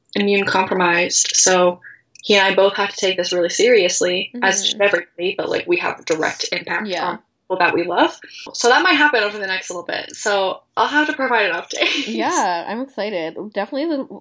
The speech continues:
Speaker 2: the, we should make this a, a weekly segment. Update,
Speaker 1: Oh, no.
Speaker 2: update, <laughs> updates. Um, my dating life is not exciting, really, at all. But I do send cat memes back and forth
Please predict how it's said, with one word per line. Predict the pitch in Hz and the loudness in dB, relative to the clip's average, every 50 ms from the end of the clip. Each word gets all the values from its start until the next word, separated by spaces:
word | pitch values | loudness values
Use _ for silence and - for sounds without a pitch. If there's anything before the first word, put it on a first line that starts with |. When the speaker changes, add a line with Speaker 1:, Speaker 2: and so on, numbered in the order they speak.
| - | -8
Speaker 2:
the, | - 233 240 | -8 -8 -6
we | - | -4
should | - - 311 247 | 0 0 2 2
make | 220 240 - - | 2 0 0 0
this | 320 339 - | 0 0 2
a, | 302 254 226 202 - | 2 2 2 0 -2
a | 202 214 | -4 -6
weekly | 196 202 220 - - 226 262 | -6 -8 -10 -10 -8 -10 -8
segment. | 269 - 170 175 196 175 170 160 156 - - _ - | -6 -6 -6 -6 -6 -6 -8 -8 -8 -10 -12 _ -8
Update, | 202 214 214 - 220 262 254 254 220 | -8 -8 -6 -2 2 2 2 2 0
Speaker 1:
Oh, | 208 226 - 214 | -10 -12 -6 -2
no. | - - - | 0 0 0
Speaker 2:
update, | - - - - - 302 294 - - - - - - _ | 0 -4 -6 -4 -4 -4 -4 -4 -4 -4 -6 -6 -6 _
<laughs> | _ - | _ 2
updates. | 392 381 381 - - 320 214 214 - - _ - - - - 494 - - 698 679 622 571 523 480 415 359 _ _ _ | 2 2 2 -2 -2 0 0 0 -2 -6 _ -18 -18 -14 -14 -14 -14 -14 -14 -14 -12 -10 -10 -10 -12 -16 _ _ _
Um, | - 226 220 202 196 185 180 - - - - _ _ _ | -10 -8 -6 -6 -6 -6 -8 -10 -12 -16 -20 _ _ _
my | - 208 202 202 | -12 -10 -10 -8
dating | 202 208 214 220 220 220 | -8 -8 -8 -8 -10 -10
life | 214 208 - - | -12 -12 -14 -14
is | 208 214 - | -16 -16 -14
not | 180 - - - 50 - - - _ _ _ - | -14 -12 -12 -10 -12 -12 -14 -18 _ _ _ -20
exciting, | 185 185 _ - - - - - - 208 214 214 - | -20 -20 _ -20 -20 -20 -20 -20 -18 -20 -20 -20 -20
really, | - - - - - - - | -20 -20 -18 -18 -16 -16 -18
at | - - | -18 -18
all. | - - - - _ _ _ _ _ _ _ _ - | -18 -18 -20 -20 _ _ _ _ _ _ _ _ -12
But | 196 196 185 - | -10 -10 -10 -8
I | - 220 | -10 -12
do | 208 214 220 233 262 | -14 -12 -14 -14 -14
send | 269 - 254 214 202 202 208 | -14 -14 -12 -12 -12 -12 -14
cat | - 214 202 202 - | -12 -12 -12 -10 -10
memes | 196 190 185 196 - | -12 -14 -16 -16 -16
back | - 202 190 202 - | -16 -16 -16 -16 -16
and | 196 208 - | -20 -20 -16
forth | - - - - | -14 -14 -14 -14